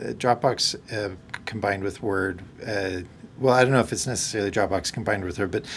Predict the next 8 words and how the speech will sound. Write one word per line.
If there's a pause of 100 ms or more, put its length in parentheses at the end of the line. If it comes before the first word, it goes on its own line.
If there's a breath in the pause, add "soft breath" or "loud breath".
(260 loud breath)
also
in
academia,
Word
is
easily, (120)
you
know,